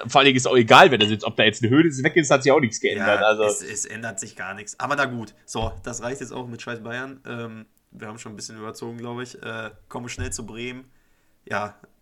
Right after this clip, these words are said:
Speaker 2: alle Bremer stinken, weil sie aus der Weser trinken. Was tippst du?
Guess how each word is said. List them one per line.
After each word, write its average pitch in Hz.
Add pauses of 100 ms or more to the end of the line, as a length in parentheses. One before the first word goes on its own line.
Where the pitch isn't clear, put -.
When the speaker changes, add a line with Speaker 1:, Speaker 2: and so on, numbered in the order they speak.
(200)
Speaker 2:
alle 113
Bremer 120
stinken, 139 (240)
weil 117
sie 120
aus 123
der 127
Weser 127
trinken. 120
Was 113
tippst -
du? 120